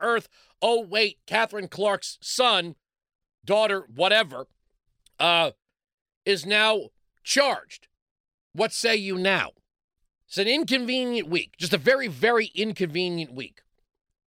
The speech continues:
And I'm gonna say something that might be unpopular. What, Andrew? Yes,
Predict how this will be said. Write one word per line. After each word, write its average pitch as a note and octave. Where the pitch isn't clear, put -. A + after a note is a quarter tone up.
And A#3+
I'm C#4
gonna C#4
say G#3+
something F3+
that E3
might D3+
be C3
unpopular. G#2
What, B2+
Andrew? F3
Yes, -